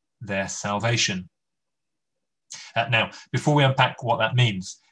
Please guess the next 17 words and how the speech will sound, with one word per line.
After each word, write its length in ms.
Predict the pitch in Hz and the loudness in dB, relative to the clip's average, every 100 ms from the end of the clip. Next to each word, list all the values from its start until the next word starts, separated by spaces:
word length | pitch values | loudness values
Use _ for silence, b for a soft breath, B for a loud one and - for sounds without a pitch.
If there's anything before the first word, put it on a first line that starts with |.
| _ | _
it's 220 | 110 107 127 | -8 -4 0
worth 280 | 131 127 | 2 2
remembering 440 | 127 113 107 107 104 | -2 -2 -2 -4 -4
what 180 | 110 - | -6 -4
Paul's 260 | 113 107 | -4 -4
just 220 | - - | -6 -10
been 120 | 98 95 | -10 -4
saying. 420 | - 120 92 - - _ _ _ _ _ _ | 0 0 -2 -10 -18 _ _ _ _ _ _
Uh, 60 | 110 | -12
you 100 | 104 | -8
see, 140 | - | -6
back 260 | 107 131 - | 0 0 2
in 60 | 120 | 0
chapter 260 | 131 - | -2 0
one, 160 | 117 117 | 0 0
verse 160 | 113 | 0
twenty-seven, 600 | - 117 107 120 110 98 | 0 -2 2 2 2 -4